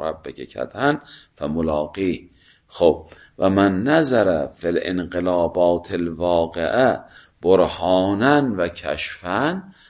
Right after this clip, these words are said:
اگر کسی یک نظر معرفتی صحیحی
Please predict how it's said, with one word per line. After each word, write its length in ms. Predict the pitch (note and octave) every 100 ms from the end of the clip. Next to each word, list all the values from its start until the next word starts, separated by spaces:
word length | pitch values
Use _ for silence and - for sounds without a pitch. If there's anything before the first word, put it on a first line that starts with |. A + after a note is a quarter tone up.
| _
اگر 300 | - F#2+ F2+
کسی 360 | E2+ F2+ E2 F2+
یک 220 | E2+ F2 D#2
نظر 380 | E2+ E2+ F2+
معرفتی 880 | F2 F2 G#1 E2 - E2+ - F2+ F2
صحیحی 800 | E2 - E2 B2 C#3+ F2+ F2 C2+